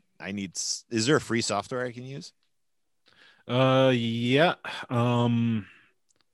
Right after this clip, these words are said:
Speaker 2: Inkscape.
Speaker 1: Okay. I won't write it down. I'll just do it in the show notes po-,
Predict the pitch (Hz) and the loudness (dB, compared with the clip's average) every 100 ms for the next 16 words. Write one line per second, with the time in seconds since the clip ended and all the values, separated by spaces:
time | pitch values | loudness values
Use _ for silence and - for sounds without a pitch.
0 | _ _ _ _ _ _ _ _ _ _ | _ _ _ _ _ _ _ _ _ _
1 | _ _ 127 127 - 160 160 - - _ | _ _ -2 -2 2 2 2 0 -20 _
2 | _ _ _ _ _ _ _ _ _ _ | _ _ _ _ _ _ _ _ _ _
3 | _ 87 85 - 110 120 120 98 92 80 | _ -14 -12 -8 -2 0 2 2 2 0
4 | 92 80 82 80 - 87 76 - 82 76 | -4 -8 -12 -14 -6 -6 -6 -6 -6 -6
5 | 73 - 80 | -10 -10 -12